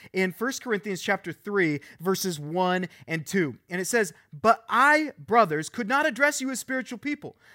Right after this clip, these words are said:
but as people of the flesh, as infants in Christ. I fed you with milk, not solid food,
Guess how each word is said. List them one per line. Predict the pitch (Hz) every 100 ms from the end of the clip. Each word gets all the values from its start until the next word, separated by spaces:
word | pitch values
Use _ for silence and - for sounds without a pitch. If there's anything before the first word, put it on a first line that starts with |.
| _ 240
but | 262
as | 262
people | 294 285 277
of | 220
the | 185
flesh, | - 254 139 - _ _ _ _ 220
as | 233 185 - _ -
infants | 285 311 - 185 190 - - - _
in | 262 277
Christ. | 226 277 247 135 - - _ _ _ _ 220
I | 294
fed | - 294
you | 240 262
with | 185 156
milk, | 240 202 - 156
not | 160 233 269
solid | 302 269 220
food, | 170 196 226